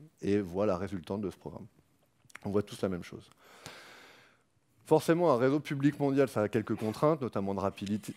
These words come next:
de rapidité, de scalabilité. Donc, il y a les grands éditeurs qui se sont dit, « Attends, nous, on voit cette problématique, euh, blockchain, euh, mais il y a forcément des besoins de l'entreprise, euh, qui sont, euh, qui sont plus forts, parce qu'on ne fait pas la même chose qu'avec le, le commun des mortels, apparemment. »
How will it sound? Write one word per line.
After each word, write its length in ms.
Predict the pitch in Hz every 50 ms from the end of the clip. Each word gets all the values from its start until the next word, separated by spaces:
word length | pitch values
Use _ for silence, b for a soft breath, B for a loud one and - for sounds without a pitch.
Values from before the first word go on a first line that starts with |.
| -
de 180 | - 101 92 107
rapidité, 560 | 98 98 101 - - 98 107 110 - - 160
de 80 | 151 117
scalabilité. 640 | - - - 95 92 92 90 95 101 110 - 160 165
Donc, 320 | 143 135 151 165 - - B B B B B B B -
il 20 |
y 40 | 113
a 20 |
les 80 | 113 123
grands 240 | 123 127 151 160 147
éditeurs 500 | 139 127 120 110 - 139 147 160 165 147
qui 140 | - 139
se 40 | -
sont 140 | - 120 117
dit, « 80 | 131 147
Attends, 220 | 131 - - 92 87 90 98
nous, 280 | 120 147 170 170 143 120 - _ - - - -
on 100 | 113 113
voit 280 | 113 131 147 147 143
cette 180 | 135 - 117 92
problématique, 560 | - - 107 104 104 104 104 - 117 110 -
euh, 140 | 104 92 90
blockchain, 580 | 90 90 95 95 - - 135 156 190 214 202 180 B B B B B B B B B B B B -
euh, 600 | 107 101 101 101 101 98 95 98 98 98 98 92
mais 320 | - 123 139 156 165 180 - - _ _ _ _ _ -
il 60 | -
y 40 | 120
a 60 | 123
forcément 380 | - - 127 - - 135 143 160
des 120 | 123 123
besoins 420 | 120 120 123 156 151 139 151 156 160
de 120 | 147 135
l'entreprise, 580 | 123 117 113 - - 120 98 - - 131 139 147 131
euh, 200 | 113 98 95 92
qui 140 | - -
sont, 280 | 101 - - 107 101 90 85
euh, 180 | 85 82 82 - - - - _ _
qui 80 | - -
sont 100 | - 90
plus 160 | - - 120
forts, 380 | 104 - 110 113 135 123 95 85
parce 180 | 95 - -
qu'on 160 | - 90 90 85
ne 40 |
fait 140 | 80 - 101
pas 100 | - 101
la 60 | 107
même 140 | 101 95 95
chose 160 | - 113 101
qu'avec 220 | - 95 87 - -
le, 200 | 87 85 85 - -
le 80 | -
commun 240 | - - 92 92 90
des 80 | 90 87
mortels, 320 | 90 90 - - 131 135
apparemment. » 440 | 104 - 87 82 87 90 107 156